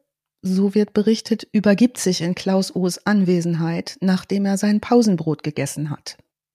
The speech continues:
Der muss später wegen Nierenversagen ins Krankenhaus, wird da behandelt,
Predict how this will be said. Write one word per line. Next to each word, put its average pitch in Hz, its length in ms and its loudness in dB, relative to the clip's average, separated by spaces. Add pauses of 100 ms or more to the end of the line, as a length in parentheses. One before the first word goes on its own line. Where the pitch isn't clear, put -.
(1200)
Der 165 120 6
muss 190 160 6
später 180 340 4
wegen 175 220 4
Nierenversagen 165 840 2
ins 160 180 -4
Krankenhaus, 247 840 -4
wird - 180 -8
da 165 120 -2
behandelt, 202 640 0